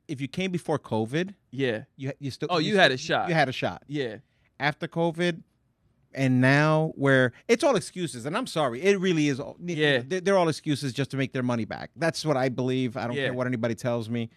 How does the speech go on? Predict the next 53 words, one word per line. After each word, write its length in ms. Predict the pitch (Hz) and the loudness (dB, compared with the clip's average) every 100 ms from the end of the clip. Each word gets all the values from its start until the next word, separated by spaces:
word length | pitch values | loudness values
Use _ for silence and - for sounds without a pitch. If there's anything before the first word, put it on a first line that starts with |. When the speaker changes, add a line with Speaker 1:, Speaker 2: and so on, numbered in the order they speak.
| - | -8
Speaker 2:
Yeah. 240 | 151 107 - _ _ _ _ - | -6 -6 -12 _ _ _ _ -6
Speaker 1:
Every 200 | 151 160 | -2 -2
company's 360 | 156 156 147 127 | -2 -4 -2 -4
just 140 | 131 | -6
trying 160 | - 127 | -6 -4
to 40 | |
recover 500 | 120 123 139 117 127 | -4 0 2 2 0
from 240 | 113 117 110 | -4 -4 -4
two, 300 | - 135 127 | -4 -2 -2
two 180 | - 131 | -4 -4
years 420 | 127 127 127 117 | -2 0 -2 -2
of 400 | 120 101 104 110 | -4 -6 -10 -4
not 240 | 113 120 | 0 0
being 160 | 117 117 | 0 -2
able 140 | 117 110 | -4 -6
to 80 | 117 | -8
make 140 | 110 | -6
money. 340 | 113 107 101 - - | -6 -8 -10 -14 -6
Speaker 2:
Yeah. 300 | 147 156 117 - | 0 0 -2 -6
No, 160 | 214 | -2
I 100 | 208 | -2
feel 160 | 254 165 | 0 -2
you. 160 | 165 196 _ _ _ _ - | -2 -6 _ _ _ _ -8
Speaker 1:
But, 180 | 135 135 | -4 0
um, 340 | 127 120 104 _ _ _ _ | 0 -2 -6 _ _ _ _
there's, 200 | 160 185 147 | 0 0 0
there's 340 | 135 170 147 | 2 2 2
no 140 | 156 | 0
way 200 | 151 143 | 2 2
that 120 | 135 120 | 0 -2
they 100 | 120 | -4
can 140 | 120 | -6
survive 340 | 110 107 107 107 | -8 -8 -8 -10
now. 240 | 104 98 _ _ _ _ _ | -12 -14 _ _ _ _ _
Speaker 2:
Yeah. 140 | 131 113 | -12 -8
Speaker 1:
It, 180 | 170 - - | -10 -10 -12
you 220 | 220 190 233 | 0 4 4
have 180 | 247 - | 2 -2
to, 140 | 196 190 | -8 -4
like, 280 | 165 156 - _ _ _ - | -2 -2 -2 _ _ _ -4
be 120 | 170 | -2
part 440 | 165 - - 151 175 | -2 -4 4 6 6
of 60 | |
the 100 | 185 | 0
system 400 | 165 202 - 208 | -2 -2 -2 -6
to 140 | 180 135 | -4 -6
survive 460 | 120 110 131 135 | -4 0 2 2
in 60 | 120 | 2
this 140 | 110 | -2
system 360 | - 117 - 104 | -4 -12 -10 -12
right 160 | 92 67 | -12 -8
now. 60 | |
Speaker 2:
Yeah. 300 | 135 120 98 | -6 -6 -8